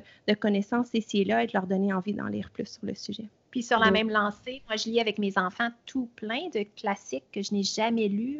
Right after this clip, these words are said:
Speaker 2: en étant enfant, puis
Speaker 1: Mhm.
Speaker 2: j'apprends sur l'histoire du monde. Donc, c'est, c'est vraiment merveilleux de pouvoir se mettre à côté d'eux, oui, comme étant plus mature, avec un peu plus de connaissances, mais on est à côté d'eux, puis on embarque dans ce monde-là,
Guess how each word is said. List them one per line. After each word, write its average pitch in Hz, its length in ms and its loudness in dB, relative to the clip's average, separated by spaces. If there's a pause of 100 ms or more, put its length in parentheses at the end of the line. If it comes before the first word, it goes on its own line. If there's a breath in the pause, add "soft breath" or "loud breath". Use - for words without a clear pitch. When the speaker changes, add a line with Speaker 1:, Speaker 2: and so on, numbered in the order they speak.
(160)
Speaker 2:
en 202 100 2
étant 202 360 2
enfant, 240 460 -4
puis 202 180 -2
Speaker 1:
Mhm. 196 60 0
Speaker 2:
j'apprends 233 720 0
sur 208 200 -10
l'histoire 208 380 -2
du 202 160 -4
monde. 220 320 4
Donc, 202 180 2
c'est, - 180 -14 (280 soft breath)
c'est 240 100 6
vraiment 220 280 6
merveilleux 226 440 2
de 208 100 0
pouvoir 208 440 2
se - 80 -2
mettre 208 240 0 (160)
à 247 80 2
côté 247 360 -6
d'eux, 214 300 2 (540)
oui, 220 220 4
comme 226 200 6
étant 226 280 4
plus 220 180 0
mature, 214 580 2
avec 190 220 0
un 196 80 0
peu 196 100 -2
plus 214 220 2
de 202 80 4
connaissances, 190 640 -2
mais 202 60 2
on 190 80 2
est 196 180 -2
à 262 80 4
côté 233 340 -4
d'eux, 214 220 2
puis 208 160 -2
on 196 120 2
embarque 196 460 2
dans 190 140 0
ce - 160 -4
monde-là, 190 580 0